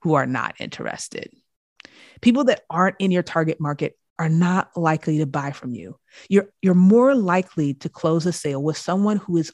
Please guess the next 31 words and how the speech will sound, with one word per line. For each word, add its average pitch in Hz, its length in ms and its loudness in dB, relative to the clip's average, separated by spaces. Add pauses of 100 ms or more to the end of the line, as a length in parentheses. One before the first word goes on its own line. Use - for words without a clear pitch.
already 196 600 2
interested 160 680 -2
in 151 200 -6
what 156 220 -6
you 170 240 -4
have - 280 -12
to - 160 -10
offer - 460 -6 (320)
because 180 240 -6
it's - 160 -14 (100)
already 175 600 2
important 147 720 -4
to - 100 -10
them. 135 360 -8 (1040)
Focusing 240 840 0
on 160 120 -4
your 143 140 -4
core 170 360 0
customers 139 580 -8
or 147 280 -4 (280)
your 160 100 -4
target 202 500 0
market 147 420 -2
will 147 100 -4
help - 340 -2
you 185 180 0
to - 200 -10
attract - 520 -6
the 135 100 -6
right 143 320 -4
customers - 640 -6